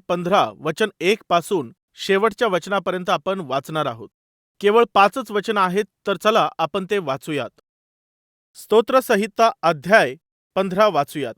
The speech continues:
इथे म्हटलं आहे, "हे परमेश्वरा, तुझ्या मंडपात कोण वस्ती करील? तुझ्या पवित्र डोंगरावर कोण वस्ती करील?" असं विचारलं आहे. जो सात्विकतेने चालतो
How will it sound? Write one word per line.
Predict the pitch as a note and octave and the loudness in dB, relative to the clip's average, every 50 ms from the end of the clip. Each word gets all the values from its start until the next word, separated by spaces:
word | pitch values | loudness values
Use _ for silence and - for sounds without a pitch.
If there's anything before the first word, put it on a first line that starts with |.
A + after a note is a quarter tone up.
| _ - | _ -14
इथे | E3+ D3 G3+ G#3 | -8 -2 -2 -2
म्हटलं | G3 F3+ F3 - - G#3 G3+ | -2 -2 -6 -4 0 2 4
आहे, | E3+ C3 A2+ C3+ B2+ - _ _ _ - | 4 2 0 -4 -12 -12 _ _ _ 0
"हे | G3 A#3 | 0 2
परमेश्वरा, | G#3+ - A3+ F#3+ F#3 G3+ A#3 B3 - B3 A3+ A3+ F#3 D3+ A#2+ A2+ - | 2 2 0 0 0 0 -2 -2 0 2 4 6 6 6 4 2 -2
तुझ्या | G3 G3+ D#3+ G#3 B3 B3 | -4 0 4 6 6 6
मंडपात | G#3 F3 E3+ F3+ F#3+ - A#3+ G3 D#3+ D3 - _ _ _ - | 4 2 -2 -2 0 2 4 4 4 2 -2 _ _ _ 2
कोण | G#3+ A3 A#3+ B3 | 6 6 6 6
वस्ती | A3 F3+ F3 - - A3+ G#3+ - | 4 -2 -4 -4 -6 -12 -10 -6
करील? | - D3+ C3+ B2+ A#2 G#2 - _ _ _ _ _ _ _ _ _ _ _ - | -6 -6 -6 -6 -10 -12 -16 _ _ _ _ _ _ _ _ _ _ _ -8
तुझ्या | G#3 E3+ G#3+ A#3+ B3 - - | -4 0 4 4 4 4 2
पवित्र | A3 G#3+ G3 B3 A#3 - C4 B3+ B3+ | -2 -2 -2 -4 -6 -2 0 0 0
डोंगरावर | A3 D#3 C#3 E3+ F3 F3 F3 F#3+ G#3+ A3+ A#3 G3+ G#3+ F#3 C#3 C3+ D3 - _ | 0 0 -2 -4 -2 -2 0 4 6 6 6 4 4 2 0 0 -4 -8 _
कोण | - G#3 A#3 B3+ B3+ A#3+ | 2 4 4 4 4 2
वस्ती | F3+ F#3 F#3 - _ - A#3 G3 _ - | -2 -4 -4 -4 _ -12 -12 -8 _ -2
करील?" | F#3+ G3+ A#3 G3+ D#3 D3+ - _ - | 0 0 0 -2 -4 -6 -6 _ -4
असं | - B3 - G#3+ | -4 -2 -2 -2
विचारलं | G3+ F3+ D3+ - F3+ E3+ E3+ F3 F3 | -4 -4 -4 -2 -2 -2 -2 -2 -2
आहे. | D#3+ C3+ A2 G2+ A2 - _ _ _ _ _ _ _ _ _ _ _ _ _ _ D3+ C#3 | -2 -2 -4 -8 -18 -20 _ _ _ _ _ _ _ _ _ _ _ _ _ _ -4 2
जो | D#3+ A3 B3 | 4 4 4
सात्विकतेने | - - G#3 F#3 D#3+ - G3+ B3 C4 - - B3 A#3 A#3 B3 | 6 4 2 2 2 -2 -4 -6 -4 -2 0 0 2 2 0
चालतो | - - - F#3 F3 F3+ F#3 F3+ - A3 F#3 C#3 A#2+ B2+ | -2 0 2 2 2 2 2 0 0 2 2 2 -2 -4